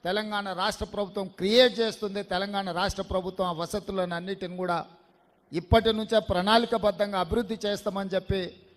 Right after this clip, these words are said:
మేము వారికి చెప్పడం జరిగింది. ఈరోజు ఈ ఉన్న స్టేడియంలు అన్నిటిని కూడా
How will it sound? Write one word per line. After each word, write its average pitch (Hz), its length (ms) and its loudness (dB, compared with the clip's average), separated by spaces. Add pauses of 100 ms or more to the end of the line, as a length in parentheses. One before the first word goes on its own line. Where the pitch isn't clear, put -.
(340)
మేము 175 320 -2
వారికి 170 340 0 (220)
చెప్పడం 180 380 -2
జరిగింది. 160 440 -2 (720)
ఈరోజు 226 460 4
ఈ 240 60 2
ఉన్న 220 280 4
స్టేడియంలు 240 580 4
అన్నిటిని 240 480 2
కూడా 233 220 4